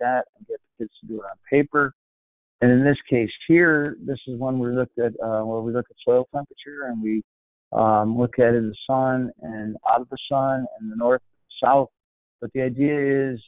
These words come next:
it doesn't have to be done on anything fancy, and you'll see how the kids can fill things out pretty simply. So data archiving, again, we take this and you can put this in a three-ring binder. A lot of our eco data that we use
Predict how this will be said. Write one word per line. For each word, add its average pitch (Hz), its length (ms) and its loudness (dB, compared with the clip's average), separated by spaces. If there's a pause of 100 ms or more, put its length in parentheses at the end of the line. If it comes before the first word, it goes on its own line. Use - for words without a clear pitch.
(180)
it 113 120 -12
doesn't 131 300 -2
have 135 280 0
to 127 100 -4
be 123 160 -2
done 123 320 -2
on 120 160 -2
anything 117 480 -6
fancy, 139 320 -4
and 123 100 -8
you'll 117 180 -6
see 131 120 0
how 123 160 2
the 120 80 -12 (120)
kids 120 140 -2 (160)
can 113 160 -4 (540)
fill 131 240 6
things 123 280 -2
out 113 300 -4
pretty 110 240 -10 (100)
simply. 120 460 -2 (140)
So 117 260 6 (320)
data 139 320 4
archiving, 139 560 -4
again, 143 380 -8
we 117 100 -6 (160)
take 151 220 0
this 156 160 0 (100)
and 127 120 -4
you 117 80 -4
can 120 120 -8
put - 180 -2
this 127 200 -4
in 127 100 4
a 120 180 2
three-ring 120 460 2
binder. 117 460 2 (180)
A 113 60 -10
lot 139 200 4
of 147 120 -6
our 147 240 -4 (100)
eco 160 420 -8
data 156 380 -6
that - 160 -12
we 135 120 -6
use 147 440 -4